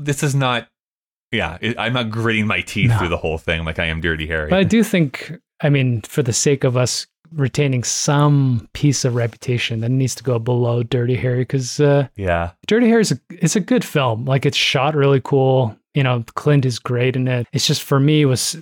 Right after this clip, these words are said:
Speaker 2: way too, uh, yeah, horror movie brutal for me to really get
Speaker 1: Right.
Speaker 2: into at the end. It's a better movie than, than, uh, than this one.
Speaker 1: I
Speaker 2: <laughs>
Speaker 1: would agree with that. I think that Dirty Harry,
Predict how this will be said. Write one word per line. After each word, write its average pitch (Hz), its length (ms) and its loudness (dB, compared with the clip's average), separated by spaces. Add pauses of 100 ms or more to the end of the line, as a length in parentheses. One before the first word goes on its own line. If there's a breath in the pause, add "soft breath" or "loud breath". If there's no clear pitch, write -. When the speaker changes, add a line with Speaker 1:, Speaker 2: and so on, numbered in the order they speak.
(100)
Speaker 2:
way 143 360 2
too, 120 480 -4
uh, 113 200 -4 (220)
yeah, 175 140 0
horror 127 360 0
movie 127 300 -2
brutal 123 560 -2
for 143 140 -4
me 131 140 0
to 120 80 -4
really 127 540 -2 (260)
get 123 180 0
Speaker 1:
Right. 127 60 2
Speaker 2:
into 131 200 0
at 127 100 -2
the 131 120 0
end. 143 140 -2 (560 loud breath)
It's - 160 -4
a 202 60 2
better 156 320 0
movie 110 340 -4
than, 104 260 -10 (400)
than, 113 340 -4
uh, 113 200 -6
than 117 160 -4
this 110 240 -6
one. 110 200 -4
Speaker 1:
I 127 500 -2 (100)
Speaker 2:
<laughs> - 120 -20
Speaker 1:
would 113 140 0
agree 90 220 -2
with 82 160 -4
that. 82 240 -2
I 95 100 -2
think 95 340 -4
that 90 200 0
Dirty 92 220 -2
Harry, 87 460 -2